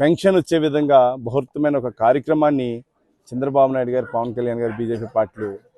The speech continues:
సంయుక్తంగా నిర్ణయం తీసుకోవడం జరిగింది. కాబట్టి ప్రతి ఒక్కరికి కూడా, యాభై సంవత్సరాలు దాటిన ప్రతి ఒక్కరికి కూడా పెన్షన్ రావడం కానీ, ప్రతి రకంగా కానీ చేయడం జరుగుతూ ఉంటుంది. ఇవ్వగల నిధి కానీ, ఇంటింటికి కుళాయి కానీ,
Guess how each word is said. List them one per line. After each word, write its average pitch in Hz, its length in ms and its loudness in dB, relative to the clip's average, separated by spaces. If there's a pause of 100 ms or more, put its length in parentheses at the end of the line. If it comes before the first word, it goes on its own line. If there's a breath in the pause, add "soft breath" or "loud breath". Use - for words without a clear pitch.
(460)
సంయుక్తంగా 143 580 0
నిర్ణయం 127 300 -2
తీసుకోవడం 110 460 -8
జరిగింది. 101 360 -6
కాబట్టి 160 260 0
ప్రతి 147 240 0
ఒక్కరికి 190 420 4
కూడా, 175 200 10 (560)
యాభై 160 280 8
సంవత్సరాలు 170 500 4
దాటిన 160 260 4
ప్రతి 139 360 -4
ఒక్కరికి 147 360 0
కూడా 143 160 0
పెన్షన్ 131 400 -4
రావడం 127 280 2
కానీ, 135 260 -2 (560)
ప్రతి 131 200 -4
రకంగా 131 400 0
కానీ 123 300 0 (340)
చేయడం 123 220 -4
జరుగుతూ 113 320 -4
ఉంటుంది. 104 220 -8
ఇవ్వగల 120 300 2
నిధి 120 240 -4
కానీ, 117 240 -4 (180)
ఇంటింటికి 135 480 -6
కుళాయి 123 320 4
కానీ, 120 220 -4